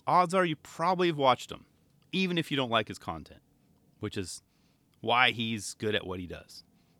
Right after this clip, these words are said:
Like, "Damn it, I hate this guy." Ah, let me see what he's up to. You know, it's very interesting. We're in very interesting times right now. But yeah, Q one Sodi push is getting hot,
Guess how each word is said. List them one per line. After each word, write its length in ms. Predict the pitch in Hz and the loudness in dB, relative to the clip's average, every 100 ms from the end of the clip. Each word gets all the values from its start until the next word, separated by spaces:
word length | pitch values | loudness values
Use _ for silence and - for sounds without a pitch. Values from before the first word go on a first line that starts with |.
| - | -20
Like, 160 | - - | -18 -4
"Damn 300 | - 226 - | 4 6 6
it, 80 | - 156 131 | 0 -12 -6
I 60 | - | -6
hate 460 | - - 233 254 | -6 -4 0 0
this 180 | 247 202 | 0 0
guy." 480 | - 220 156 - - _ _ _ _ | 4 8 8 6 0 _ _ _ _
Ah, 280 | 92 120 123 | -4 0 0
let 100 | 120 | 0
me 80 | 123 | -4
see 160 | - | -6
what 100 | 101 | -6
he's 140 | 107 87 | -6 -8
up 160 | 80 | -14
to. 200 | - 82 80 _ _ _ _ _ - | -16 -18 -18 _ _ _ _ _ -16
You 80 | |
know, 40 | 90 | -16
it's 100 | - | -10
very 280 | 139 165 156 | -6 -6 -6
interesting. 380 | - - - - _ _ - | -10 -14 -18 -20 _ _ -4
We're 160 | 143 | -2
in 60 | 185 | 4
very 320 | 220 220 214 | 6 6 6
interesting 360 | 196 - 196 185 | 4 0 -4 -4
times 500 | - 185 170 160 131 | 2 6 6 4 4
right 180 | 123 101 | 4 4
now. 320 | 101 82 69 _ _ _ _ _ _ _ _ _ _ _ _ | 0 -6 -10 _ _ _ _ _ _ _ _ _ _ _ _
But 100 | 76 | -8
yeah, 260 | 95 107 85 | 0 0 0
Q 280 | - 123 | -4 -4
one 160 | 139 147 | -2 -2
Sodi 340 | - 135 156 | 0 2 2
push 260 | 151 113 - | 0 -2 -2
is 80 | - | -6
getting 200 | 101 78 | -8 -6
hot, 500 | - - 131 101 | -4 6 8 8